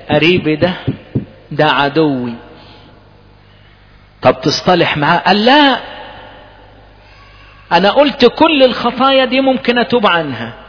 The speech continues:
لكن دي مش هتوب عنها". قال: "لازم تصطلح معاه".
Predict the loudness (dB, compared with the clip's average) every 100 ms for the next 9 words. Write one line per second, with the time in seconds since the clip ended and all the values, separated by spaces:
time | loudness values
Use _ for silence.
0 | 0 0 0 -2 -2 -2 -2 -4 -4 -4
1 | -4 -2 -4 -8 -16 -20 -20 -20 -20 -20
2 | -20 -20 -20 -20 -20 -16 -10 -10 -10 -20
3 | -20 -20 -6 2 2 2 -2 -8 -2 -2
4 | 0 -2 0 0 0 -4